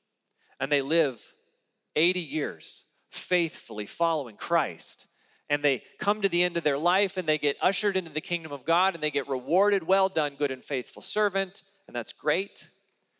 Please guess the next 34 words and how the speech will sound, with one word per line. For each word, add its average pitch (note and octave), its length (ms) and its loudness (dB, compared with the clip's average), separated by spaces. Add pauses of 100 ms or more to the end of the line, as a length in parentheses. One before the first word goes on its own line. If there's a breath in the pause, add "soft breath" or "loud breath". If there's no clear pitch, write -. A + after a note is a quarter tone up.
(240 soft breath)
But E3+ 100 0
then D#3+ 220 -2
other A#3 260 4
people B2+ 380 -4
live C3 180 0
their D#3 160 2
entire G#3+ 760 0
lives F#3+ 840 -2 (1800)
in A#2 280 -16 (600)
wickedness C3+ 640 0
and G#2+ 120 -14
debauchery C#3 680 -2
and G#2+ 140 -8
sin, G3+ 460 0
and C#3 120 -6
then D3 220 0 (180 loud breath)
on E3 180 2
their D#3+ 180 2 (100)
deathbed, F3 640 0
they C3 100 2
finally D3+ 400 -2
go, C3 220 2
"Oh D3 140 0
no, D#3 440 0 (720)
I C3 160 -2
need F3 200 -2
to C#3+ 100 -10
make C#3+ 200 -2
my C3+ 140 -2
peace C#3+ 340 -10
with - 160 -16
God," D3 300 2
and B2+ 140 -6
they B2 140 -2